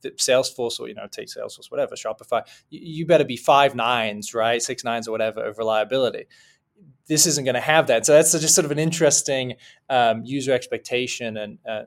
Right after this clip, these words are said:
and the like to match. But I think that shortage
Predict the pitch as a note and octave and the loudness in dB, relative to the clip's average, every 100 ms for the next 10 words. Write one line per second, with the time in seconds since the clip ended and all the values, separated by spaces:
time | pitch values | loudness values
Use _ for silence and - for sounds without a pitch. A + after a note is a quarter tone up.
0 | A#2 A2 A2+ A2 A#2+ G#2+ - _ - C#3 | -12 -10 -8 -8 -8 -12 -14 _ 2 2
1 | D#3 F3 E3+ C3+ A#2+ - _ _ _ _ | 2 -2 0 2 0 -4 _ _ _ _
2 | - - E3+ F3 C#3 A2+ A2 - | -6 0 2 2 2 0 -2 -10